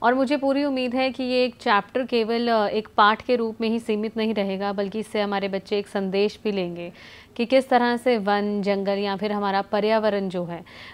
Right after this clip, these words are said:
वो हमें एक बेहतर जीवन प्र-, प्रदान करता है। सर, आपका बहुत बहुत शुक्रिया हमारे साथ जुड़ने के लिए।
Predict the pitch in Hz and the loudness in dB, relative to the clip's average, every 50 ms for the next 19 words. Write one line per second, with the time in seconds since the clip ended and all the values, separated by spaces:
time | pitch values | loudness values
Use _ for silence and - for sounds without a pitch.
0 | - - 226 233 247 240 233 247 262 262 - 214 196 185 233 233 240 240 254 285 | -4 2 4 6 6 6 4 2 0 0 -2 -4 0 2 4 4 4 6 8 8
1 | 277 - 226 226 180 220 226 220 208 208 185 165 165 - - - - - - _ | 8 8 6 0 0 0 0 2 2 2 0 0 -6 -12 -20 -20 -20 -20 -20 _
2 | - 208 226 208 196 190 185 180 180 - 214 196 208 190 185 185 185 185 175 170 | -10 -2 2 4 6 6 6 4 2 0 2 4 4 4 4 2 -2 -4 -4 -4
3 | - 175 170 165 - - 196 - - 233 220 214 214 - 220 196 220 214 254 247 | -2 -2 -2 -2 -4 -8 -6 2 4 4 4 4 4 0 -2 0 4 4 4 4
4 | 220 233 226 220 - 208 - 208 196 196 196 190 185 185 - 196 185 175 190 180 | 4 0 -2 0 -4 -4 0 0 0 0 2 -2 -2 0 -2 -2 -2 -2 -4 -4
5 | 175 175 175 170 185 170 175 175 | -4 -4 -6 -6 -8 -10 -10 -10